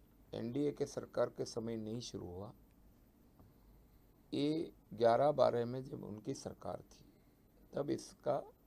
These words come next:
इस बात प्रकाश में आई और सुब्रमण्यम स्वामी ने उनको उजागर किया। ये लोग कोर्ट के बा-, साथ ही दरवाजे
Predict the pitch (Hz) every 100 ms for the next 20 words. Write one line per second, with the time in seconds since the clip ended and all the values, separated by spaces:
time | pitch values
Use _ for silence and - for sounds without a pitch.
0 | - - - - 127 - 113 127 - 104
1 | - 107 - 107 101 101 117 143 - -
2 | - - - - - - - - - -
3 | - - - - - - - 120 - 135
4 | 156 165 165 160 - 131 127 135 143 147
5 | - - - - 120 - 151 117 107 98
6 | 87 80 - - - - - - - -
7 | - - - - - - - - 143 160
8 | 160 - 147 147 160 151 135 131 135 131
9 | - 151 135 117 120 127